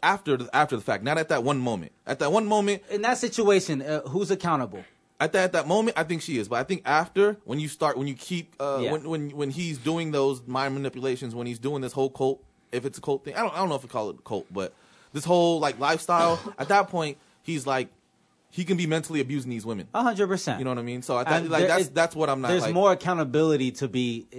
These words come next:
Speaker 2: handed out, is all I'm saying, in a lot of that. It's a lot of different angles you can come at it, but there's a lot of accountability to go with it. And, and that's what not p-, a lot of people are seeing.
Speaker 1: Point is,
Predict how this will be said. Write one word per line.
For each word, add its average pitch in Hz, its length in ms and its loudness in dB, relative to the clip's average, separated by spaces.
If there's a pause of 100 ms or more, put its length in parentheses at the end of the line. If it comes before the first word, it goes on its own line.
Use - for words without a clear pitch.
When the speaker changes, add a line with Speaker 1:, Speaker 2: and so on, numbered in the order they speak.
Speaker 2:
handed 120 300 -6
out, 104 240 -8
is 104 80 -12
all 110 120 -6
I'm 95 140 -12
saying, 85 340 -18 (380)
in 123 200 -4
a 117 40 -4
lot 117 200 -2
of 113 80 -4
that. 110 140 -6
It's 147 160 -6
a 170 40 0
lot 147 240 4
of 147 60 -4
different 143 240 -4
angles 135 240 -2
you 127 80 -4
can - 100 -20
come 120 200 -6
at 131 100 -4
it, 131 160 -4
but 113 100 -8
there's 113 140 -8
a - 40 -8
lot 110 140 -6
of 98 60 -10
accountability 92 600 -14
to 90 60 -18
go 85 180 -14
with 85 200 -18
it. - 100 -20 (720)
And, 107 400 -12
and 113 200 -10
that's 120 200 -4
what 117 200 -4
not 113 260 -10
p-, 135 80 -8
a 117 40 -10
lot 110 160 -6
of 101 80 -12
people 107 220 -8
are 87 100 -12
seeing. - 320 -18 (500)
Speaker 1:
Point 170 240 -4
is, 104 300 -4